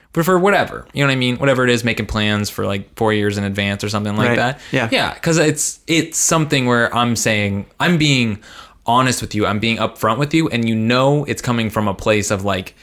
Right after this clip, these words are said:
Speaker 1: "We're just having fun, and I know you like this."
Speaker 2: And, well, and it's also, it's also interesting for me when for y-, when you say stuff like that, 'cause it's, not everybody does say things like that.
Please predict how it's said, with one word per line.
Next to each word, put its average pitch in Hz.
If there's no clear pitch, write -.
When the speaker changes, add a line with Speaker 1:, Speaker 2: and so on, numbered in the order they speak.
Speaker 1:
"We're 123
just 151
having 120
fun, 120
and 110
I 107
know 110
you 113
like 107
this." -
Speaker 2:
And, 156
well, 180
and 143
it's 139
also, 120
it's 123
also 147
interesting 107
for 107
me 110
when 101
for 117
y-, 101
when 117
you 98
say -
stuff 117
like 127
that, 135
'cause 120
it's, -
not 131
everybody 113
does 135
say 101
things 98
like -
that. -